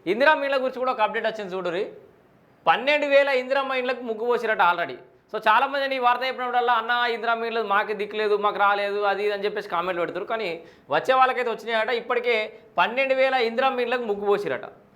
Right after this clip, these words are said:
So, మరి ఈ మొదటి దఫాలో ఈ అన్ని ఇండ్లు పూర్తయిన తర్వాత మీకు వస్తాయి కావచ్చు, చూడుర్రి. పన్నెండు వేల ఇండ్లకు బేస్‌మెంట్లు కంప్లీట్ అట.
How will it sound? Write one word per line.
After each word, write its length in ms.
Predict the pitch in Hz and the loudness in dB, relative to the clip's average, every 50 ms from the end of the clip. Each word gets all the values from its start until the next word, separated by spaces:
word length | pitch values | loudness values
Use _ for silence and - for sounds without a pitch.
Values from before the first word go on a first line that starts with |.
| _ _ _ _ _ - | _ _ _ _ _ 0
So, 140 | 220 233 226 | 2 2 4
మరి 180 | 220 233 214 208 | 4 2 0 0
ఈ 340 | 208 202 208 220 220 208 | -2 -2 -4 -4 -6 -6
మొదటి 340 | 185 165 170 190 220 240 233 | -4 -2 0 0 0 2 2
దఫాలో 440 | 233 240 233 226 226 226 220 226 220 | 4 2 2 4 2 0 0 2 0
ఈ 140 | 208 208 202 | 0 0 0
అన్ని 260 | 190 185 196 214 220 | 0 -2 -4 -4 -6
ఇండ్లు 140 | 208 208 208 | -6 -6 -6
పూర్తయిన 400 | - - 196 202 202 214 196 190 | -6 -4 -4 -4 -2 -2 -4 -2
తర్వాత 240 | 196 185 190 190 196 | -2 -2 -2 -2 -2
మీకు 280 | 202 180 170 156 165 165 | -4 -4 -6 -6 -8 -6
వస్తాయి 200 | - 180 180 175 | -2 -2 0 2
కావచ్చు, 340 | 170 165 160 175 170 151 | 2 2 0 0 -6 -8
చూడుర్రి. 340 | 156 156 151 147 170 220 - - - - - _ _ - | -6 -4 -4 -4 -4 -6 -8 -10 -16 -20 -20 _ _ 0
పన్నెండు 300 | 160 165 208 247 262 262 | 0 0 2 2 0 2
వేల 140 | 254 262 254 | 2 2 2
ఇండ్లకు 340 | 254 226 226 240 254 240 247 | 2 0 0 -2 -2 -2 -2
బేస్‌మెంట్లు 480 | 185 175 214 226 220 226 240 240 233 - | 0 0 0 0 0 -2 -4 -4 -4 -4
కంప్లీట్ 320 | 196 196 196 190 185 175 | -4 -2 -2 -2 0 0
అట. 120 | 175 151 | 0 0